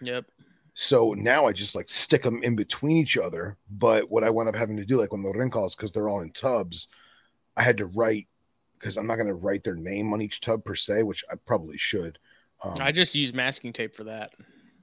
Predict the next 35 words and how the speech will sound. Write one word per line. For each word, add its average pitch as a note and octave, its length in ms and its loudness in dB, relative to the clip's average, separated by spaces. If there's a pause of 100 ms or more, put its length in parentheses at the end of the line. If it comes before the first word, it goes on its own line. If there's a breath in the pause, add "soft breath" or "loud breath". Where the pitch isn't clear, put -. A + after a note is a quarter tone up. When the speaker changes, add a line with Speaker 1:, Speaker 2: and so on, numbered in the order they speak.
Speaker 2:
Yeah, B2+ 340 6
I, G2+ 180 0 (200)
I, G#2+ 100 -2
Speaker 1:
Like, - 240 -12
something B2+ 240 0
that A#2+ 80 -2
Speaker 2:
that's A#2 120 2
Speaker 1:
doesn't, B2+ 340 -2 (120)
that B2 140 -6
doesn't B2 280 -4
leave B2+ 580 -4
adhesive B2+ 580 -4
and A#2 100 -6
is A2+ 140 -6
easy A#2+ 240 -6
to A#2 80 -6
peel B2 240 -4
off A#2 240 -4
and A2+ 100 -8
move A#2 160 -8
around A2 280 -8
if A2 100 -12
I G#2+ 60 -8
need A2 220 -10
to. A2 280 -10 (380)
Speaker 2:
Right. - 360 0
So A2+ 180 2
I G2 60 2
use G#2 320 -2
painter's E3 420 4
tape, F#2+ 280 -4 (140)
uh, G#2+ 100 0
the G2+ 120 -8
same C3 220 2
thing. G2+ 320 -4